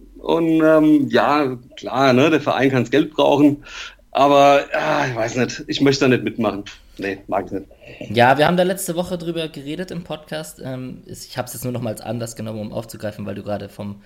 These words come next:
Speaker 2: ersten Bundesliga-Aufstieg geredet hast. Dass es, die Kritik kann ich verstehen, dass es nichts mit dem, mit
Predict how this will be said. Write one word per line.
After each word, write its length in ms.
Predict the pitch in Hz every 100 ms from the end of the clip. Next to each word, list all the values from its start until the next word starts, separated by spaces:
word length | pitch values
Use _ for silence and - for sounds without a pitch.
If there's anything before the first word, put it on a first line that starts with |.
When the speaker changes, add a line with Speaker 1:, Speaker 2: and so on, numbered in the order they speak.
| _
Speaker 2:
ersten 340 | - 104 - 110
Bundesliga-Aufstieg 680 | 120 117 101 107 101 - 107
geredet 380 | 101 113 110 -
hast. 180 | 113 _ - -
Dass 220 | - 120 135
es, 260 | 127 -
die 100 | 127
Kritik 300 | 131 139 175
kann 140 | 175 156
ich 80 |
verstehen, 420 | - 139 - 175 180
dass 160 | 156
es 140 | 143 156
nichts 240 | 160 -
mit 80 | 147
dem, 260 | 139 139 139 - -
mit 120 | -